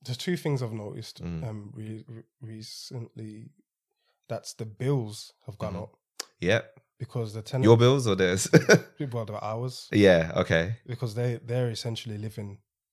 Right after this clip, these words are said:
Speaker 1: f-, in their mind for,
Speaker 2: Yeah.
Speaker 1: for free. Because
Speaker 2: Okay.
Speaker 1: the council's paying the rent.
Speaker 2: Yes.
Speaker 1: There is a service charge to put towards it. And even
Speaker 2: Yeah.
Speaker 1: in, even in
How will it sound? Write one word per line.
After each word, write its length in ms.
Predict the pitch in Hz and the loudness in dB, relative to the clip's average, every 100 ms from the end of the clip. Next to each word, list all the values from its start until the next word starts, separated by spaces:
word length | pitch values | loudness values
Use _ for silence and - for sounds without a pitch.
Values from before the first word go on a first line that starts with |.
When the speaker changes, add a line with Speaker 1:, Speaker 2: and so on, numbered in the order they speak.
| _ _ _ _ _ _ | _ _ _ _ _ _
Speaker 1:
f-, 140 | - - | -20 -8
in 220 | 120 110 | -6 -4
their 240 | 101 123 135 | -2 0 2
mind 420 | 107 101 98 - _ | 0 -6 -12 -18 _
for, 140 | - 95 | -10 -6
Speaker 2:
Yeah. 100 | 87 - | -4 -8
Speaker 1:
for 180 | _ 113 | _ -18
free. 320 | 104 120 135 143 _ _ _ _ _ _ _ _ | -12 -6 -6 -6 _ _ _ _ _ _ _ _
Because 240 | - - 113 | -10 -8 -6
Speaker 2:
Okay. 100 | - | 0
Speaker 1:
the 20 | |
council's 320 | 147 143 151 | 2 2 -2
paying 240 | - 123 107 | -6 -6 -6
the 80 | |
rent. 300 | 95 110 101 - | -8 -8 -8 -8
Speaker 2:
Yes. 480 | - 87 80 82 - | -4 -2 -2 -8 -8
Speaker 1:
There 140 | 120 | -2
is 100 | 135 | -2
a 40 | 131 | -2
service 360 | - 131 131 127 | -2 -4 -4 -6
charge 220 | 127 117 | -6 -8
to 60 | - | -10
put 200 | - - | -14 -14
towards 400 | 107 107 113 101 | -12 -10 -10 -10
it. 60 | 107 | -2
And 100 | 139 | -2
even 200 | 165 175 | 0 -4
Speaker 2:
Yeah. 40 | |
Speaker 1:
in, 200 | 160 147 | -4 -6
even 200 | 151 151 | -4 -2
in 240 | 143 120 | -2 -2